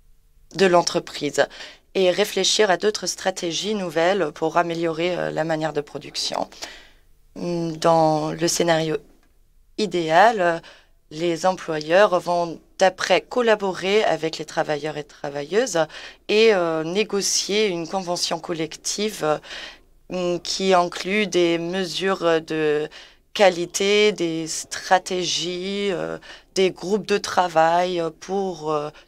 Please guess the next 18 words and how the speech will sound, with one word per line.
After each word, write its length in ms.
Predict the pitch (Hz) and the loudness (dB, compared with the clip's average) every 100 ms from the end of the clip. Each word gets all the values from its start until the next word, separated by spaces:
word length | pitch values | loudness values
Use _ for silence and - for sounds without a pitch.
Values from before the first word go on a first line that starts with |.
| - | 0
développer 440 | 196 180 180 196 | 0 2 -2 0
de 140 | 180 170 | -2 -2
nouveaux 240 | 165 160 | -2 -2
produits. 580 | 160 - 156 151 - - - _ _ _ _ _ _ _ _ _ _ _ _ 165 | -4 0 0 0 -8 -12 -14 _ _ _ _ _ _ _ _ _ _ _ _ -12
C'est 380 | - 185 180 | -6 0 2
l'approche, 840 | 175 175 170 - - 185 220 - 180 | 6 6 4 -4 2 4 4 2 0
euh, 340 | 165 160 160 156 _ - | -2 -4 -6 -10 _ -18
que 680 | - 170 160 156 151 151 - - - _ - | -8 -6 -6 -6 -8 -10 -12 -18 -20 _ -10
nous 300 | 175 185 190 | -4 0 2
suiv-, 800 | 180 - - 175 170 156 - - - _ _ _ _ _ | 0 -4 -4 -2 -2 -4 -10 -14 -16 _ _ _ _ _
que 100 | 190 | -4
nous 140 | 190 185 | -2 -2
suivons 420 | - 170 196 - | -4 2 4 4
en 100 | 196 | 2
ce 160 | - 175 | 2 -2
moment 440 | 165 160 185 233 - - | -2 2 4 2 -2 -4
pour, 400 | 226 254 190 165 | 0 2 2 2
euh, 160 | 151 | 2